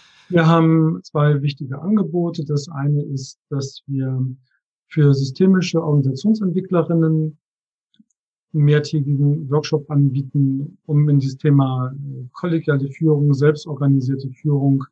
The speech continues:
äh, systematisch reinzukommen, was sehr, sehr, äh, mit viel Erprobung und Praxis ist, also selber auch alles auszuprobieren und zu üben. Und wir haben ein Angebot für Unternehmerinnen, um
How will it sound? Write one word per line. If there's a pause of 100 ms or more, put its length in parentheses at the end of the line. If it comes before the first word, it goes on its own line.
(880)
äh,
systematisch
reinzukommen,
was
sehr,
sehr,
äh,
mit
viel (260)
Erprobung
und
Praxis
ist,
also
selber
auch
alles
auszuprobieren
und
zu
üben. (960)
Und
wir
haben
ein
Angebot
für
Unternehmerinnen,
um